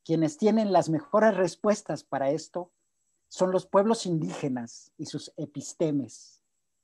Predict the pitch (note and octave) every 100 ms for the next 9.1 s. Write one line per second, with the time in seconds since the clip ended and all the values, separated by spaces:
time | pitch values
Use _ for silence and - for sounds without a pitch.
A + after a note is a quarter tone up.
0 | _ _ _ _ _ _ _ - C3+ C3+
1 | D#3 G3 G3+ A3 A#3+ _ _ _ _ -
2 | D3 - G3 G3+ G3 G#3 F#3+ G#3 A3 G3
3 | E3+ D#3+ D3 D#3 D#3 D#3+ D#3+ _ _ _
4 | _ _ _ _ _ _ _ _ - -
5 | G#3+ G3+ G3+ - - D#3+ D3+ D3 D#3+ -
6 | F3+ G3 D4 D4 F#3+ D3+ D3 C#3 C3+ -
7 | - - D3+ C#3+ C#3+ C#3 D3 D3+ - C#3+
8 | C#3 D3+ D3 D3+ D#3 C3 C3 A#2+ A2+ -
9 | -